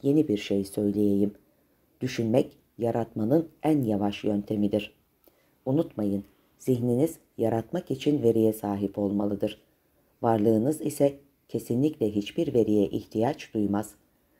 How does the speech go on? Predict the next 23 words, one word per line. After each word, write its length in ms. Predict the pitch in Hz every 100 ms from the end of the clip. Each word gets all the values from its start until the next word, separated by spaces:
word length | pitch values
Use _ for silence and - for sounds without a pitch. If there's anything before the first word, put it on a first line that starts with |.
| _ -
İşte 280 | 123 127
bu 80 | 127
yüzden 420 | 151 107 110 101 98
veri 320 | 117 160 -
yanılsamadır. 880 | - 117 110 110 - 104 98 104 - _ _ _ _ _ _ _ -
Ne 160 | 165
olduğundan 720 | - 113 107 104 101 101 98
çok 280 | 101 165 170 _ _ _
sizin 380 | - 117 156 185
oluşturduğunuz 1000 | 117 107 101 - 104 107 107 135 147
bir 100 | 107
şeydir. 520 | 101 - 98 101 98 - _ _ _ _ _ _ _ _ _
Yanılsamadan 760 | 131 143 160 156 131 131 123 113
yola 260 | 107 104
çıkarak 460 | 104 - 135 139 -
yaratmak 520 | 110 104 101 123 160
yerine 360 | 147 135 143 147 _ _ _ -
olan 320 | 110 107 156
şeyden 500 | 196 165 143 120 113
yola 240 | 104 104 -
çıkarak 500 | - - 104 101 -
yaratmaya 500 | 101 98 104 98 95
çalışın. 480 | 101 95 98 104